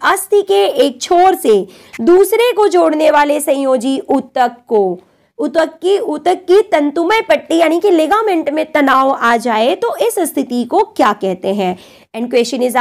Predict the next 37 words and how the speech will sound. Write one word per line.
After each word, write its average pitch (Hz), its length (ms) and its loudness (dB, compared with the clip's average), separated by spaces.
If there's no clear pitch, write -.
asking 381 380 0
that 247 200 2
a 254 180 -6
condition 269 500 -2
of 403 120 2
stretch 277 540 -2
or 349 120 0
tear 339 300 4
of 349 220 2
a - 20 2
ligament, 277 540 0
यानी 359 200 0
कि 440 100 -2
ए-, 320 280 0
एक 392 280 2
अस्थि 349 260 0
से 392 100 -2
दूसरे 330 300 -2
अस्थि 349 200 0
को 359 140 -4
जो 330 120 -4
जोड़ने 302 340 -2
वाला 311 220 0
कनेक्टिव 311 400 -4
टिश्यू 330 360 0
होता 226 260 2
है 262 120 2
जिसे 349 240 -2
हम 359 280 0
लिगामेंट 311 640 0
कहते 233 260 0
हैं 233 120 -2
दोस्तों, 220 260 0
आपको 220 240 0
पता 220 280 0
है। 214 520 -2
ओके, 269 360 0